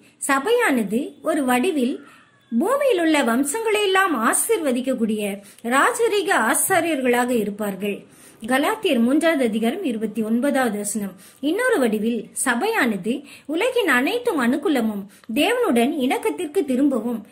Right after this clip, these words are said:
தேவனை தேடும் வழியாக இருக்கவும் ஒரு மகா பெரிய ஆலயமாக இருப்பார்கள். இப்படியாக கடைசியில் இந்த மகிமையடைந்த சபை அல்லது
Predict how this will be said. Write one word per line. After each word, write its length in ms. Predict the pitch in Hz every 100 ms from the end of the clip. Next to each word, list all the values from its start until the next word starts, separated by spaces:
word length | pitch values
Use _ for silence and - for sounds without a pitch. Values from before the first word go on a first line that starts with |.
| _ -
தேவனை 420 | 262 415 523 480 294
தேடும் 360 | 277 294 440
வழியாக 460 | 311 233 269 320 381
இருக்கவும் 540 | 370 240 240 220 202 196 - -
ஒரு 220 | - 302 277
மகா 340 | 220 233 339 494
பெரிய 280 | 466 392 330
ஆலயமாக 520 | 247 254 269 240 277 415
இருப்பார்கள். 640 | 262 220 220 202 202 196 - _ _ _ _ _ _ _ _ _ - - _ - - - - - -
இப்படியாக 720 | 302 311 508 494 392 254 214 202
கடைசியில் 640 | 202 262 277 403 302 247 247 202 -
இந்த 200 | 311 403
மகிமையடைந்த 680 | 320 247 311 440 415 370 339
சபை 340 | 381 240 202 233 294 -
அல்லது 380 | 269 269 233